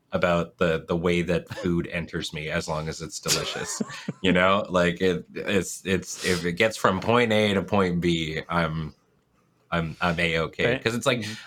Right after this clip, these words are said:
Speaker 1: I see a lot of people, I've seen a lot of our friends or a lot of people that visit for the P P R, uh, post pictures of, like, food that they've gone to for in Victoria.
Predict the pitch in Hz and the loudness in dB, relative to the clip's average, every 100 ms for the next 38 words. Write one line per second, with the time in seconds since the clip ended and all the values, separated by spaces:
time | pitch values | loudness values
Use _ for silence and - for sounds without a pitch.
0 | - 135 - 165 175 170 170 147 - 120 | 0 0 2 2 4 2 0 0 2 0
1 | 117 110 143 143 113 113 110 95 - 98 | 2 2 2 2 4 4 4 0 2 2
2 | 98 120 117 - 95 95 92 101 98 95 | 4 0 0 2 4 2 2 0 2 2
3 | 85 85 87 92 87 90 87 82 80 85 | 0 -4 -2 -4 -4 -6 -6 -2 0 2
4 | 127 135 _ _ - 95 82 - 92 - | 0 -4 _ _ -2 0 0 2 2 2
5 | - 90 95 87 82 82 - 90 87 101 | -2 0 0 0 -2 -2 0 2 2 2
6 | 107 - _ - 87 95 90 92 95 - | -2 -10 _ -4 -2 0 2 2 2 0
7 | 98 98 98 95 87 92 92 82 - 82 | 0 0 0 -2 0 0 0 -2 0 2
8 | 90 98 110 | 4 4 2